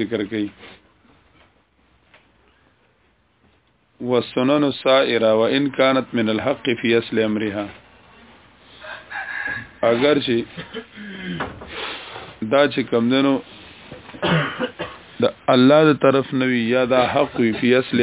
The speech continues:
امرها، په اصل کې، لکونها حافظه علی الارتفاقات الصالحه، ځکه دا د ارتفاقات صالحو چې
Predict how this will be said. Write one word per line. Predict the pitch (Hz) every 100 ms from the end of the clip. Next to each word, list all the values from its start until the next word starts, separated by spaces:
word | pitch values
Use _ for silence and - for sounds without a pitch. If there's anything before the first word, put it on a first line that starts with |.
| 120
امرها، | 120 117 107 123 117
په | - -
اصل | 123 120 104 104
کې، | 107 - _ _ _ _ _ _ _ _ _ _ _ -
لکونها | 123 110 156 156 147 135 123 123
حافظه | - 147 131 127 120 107 120 113
علی | 113 110
الارتفاقات | 113 107 120 - 117 - 123 123
الصالحه، | 113 - 117 110 95 110 - - - - - - - - - - - - - - 117
ځکه | 123 127 123
دا | 143
د | 147 131
ارتفاقات | 123 117 120 117 143 143 147 -
صالحو | 120 117 117 131
چې | 139